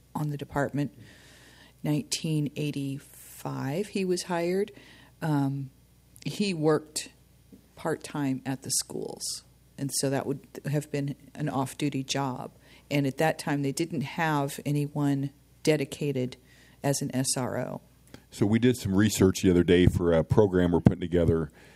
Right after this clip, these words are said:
Speaker 2: L S C has had the police in the schools since the eighties, and I believe Mike MacGyver was the first S R O, and I wanna say in two thousand and two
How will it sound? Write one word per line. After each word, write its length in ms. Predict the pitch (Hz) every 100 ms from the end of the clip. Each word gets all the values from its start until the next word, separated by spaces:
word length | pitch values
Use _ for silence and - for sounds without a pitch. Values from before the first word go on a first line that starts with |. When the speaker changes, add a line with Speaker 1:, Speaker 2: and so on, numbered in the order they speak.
| - _
Speaker 2:
L 220 | 101 117 117
S 140 | -
C 220 | - 110
has 160 | 98 -
had 360 | 95 92 80 76 - -
the 120 | 110
police 400 | - - 98 -
in 60 | 95
the 100 | 87
schools 420 | - 95 87 -
since 220 | 101 95
the 160 | - 87
eighties, 540 | 82 80 80 - - - _ _ - - - -
and 160 | 87 87
I 60 |
believe 320 | 85 90 98 90
Mike 220 | 92 101
MacGyver 680 | 101 98 92 85 82 80 - -
was 260 | 85 90
the 100 | -
first 320 | - 98 92 -
S 240 | 98 -
R 200 | 92 90
O, 120 | 90
and 100 | 85
I 60 | 82
wanna 200 | 87 98
say 220 | - 92
in 100 | 85
two 220 | 80 107
thousand 340 | 95 85 80 76
and 160 | 71
two 340 | - 80 -